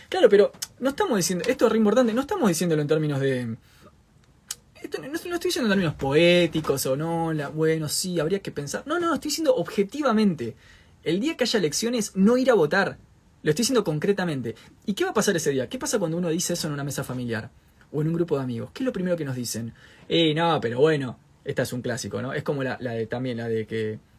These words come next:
votar al menos malo, ¿no? Bueno, viene de acá. La otra que dice, eh, no, pero si vos no vas a votar, le regalás tu voto a la derecha.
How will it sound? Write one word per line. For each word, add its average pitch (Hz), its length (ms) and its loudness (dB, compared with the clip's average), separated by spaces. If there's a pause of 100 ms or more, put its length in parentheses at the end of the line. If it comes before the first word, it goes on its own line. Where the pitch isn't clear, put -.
(440)
votar 139 520 -4
al 135 120 -6
menos 127 220 -6
malo, 110 300 -8
¿no? 139 120 -12
Bueno, 104 280 -14
viene 139 160 -8
de 127 60 -2
acá. 117 200 -10 (320)
La 139 140 -2
otra 170 160 4
que 160 60 4
dice, 151 280 -2
eh, 170 120 0
no, 160 180 2
pero 123 360 -4 (800)
si - 180 -8
vos 131 140 0
no 143 100 -2
vas 131 200 -2
a 117 80 -2
votar, 120 520 2 (160)
le 120 200 -8
regalás 120 600 -4
tu 117 140 -8
voto 123 320 -4
a 113 60 -6
la 107 100 -4
derecha. 110 540 -8